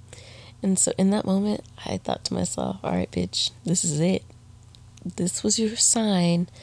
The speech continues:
This is it. It's your time to fucking shine, baby. So get back on there,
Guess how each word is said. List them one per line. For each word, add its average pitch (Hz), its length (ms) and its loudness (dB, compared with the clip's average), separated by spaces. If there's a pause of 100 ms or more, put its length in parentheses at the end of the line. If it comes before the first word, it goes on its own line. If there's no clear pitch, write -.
(1300)
This - 180 2
is - 120 2
it. - 240 0 (200)
It's - 240 -2
your 175 120 2
time 214 280 -2
to 202 40 -4
fucking 202 340 -2
shine, 233 480 2
baby. 233 380 2 (1400)
So - 360 2
get - 240 -6
back 254 220 0
on 196 280 0
there, 185 360 2